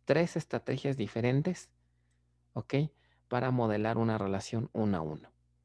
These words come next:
¿ok? Bueno, que es justamente lo que básicamente les explico aquí en, en este, en este, en el P D F, ¿no? Estrategia dos, que pudiera ser, este,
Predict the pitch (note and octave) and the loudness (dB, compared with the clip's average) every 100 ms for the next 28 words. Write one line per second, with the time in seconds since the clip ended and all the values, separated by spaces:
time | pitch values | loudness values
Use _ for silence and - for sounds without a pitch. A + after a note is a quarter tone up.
0 | _ _ _ _ _ - A2+ G#2 B2+ C#3 | _ _ _ _ _ -12 -10 -6 -6 -6
1 | _ _ _ _ _ _ _ _ _ _ | _ _ _ _ _ _ _ _ _ _
2 | _ _ - A#2 G2+ - A#2+ - C3+ C#3 | _ _ -4 -2 -2 -6 -8 -6 -2 2
3 | B2+ B2+ C3 A#2+ G2+ - A2 - - - | 2 2 2 0 0 -4 -10 -10 -16 -18
4 | D2 - A2+ A2 - G#2 G#2 A2 G#2+ - | -10 -6 -6 -6 -6 -6 -4 -6 -8 -10
5 | - A2+ G#2 G2 G2 G#2 G2+ G2 - G#2 | -10 -8 -6 -8 -10 -8 -6 -6 -8 -8
6 | G2+ - A2 - - G2+ G#2 A2 G2 - | -8 -10 -14 -12 -8 -8 -10 -10 -10 -8
7 | G#2+ G2+ - G#2 F#2 - F#2+ - - A2+ | -6 -8 -8 -8 -8 -12 -16 -16 -16 -20
8 | - G#2+ - G#2+ G2+ A2 D#3+ F3 - _ | -16 -14 -14 -12 -10 -2 0 0 -6 _
9 | _ _ _ _ _ - A2 - G#2+ G#2+ | _ _ _ _ _ -10 -8 -2 0 0
10 | G#2 - G#2+ G2+ G2 - | -2 -4 -4 -4 -6 -10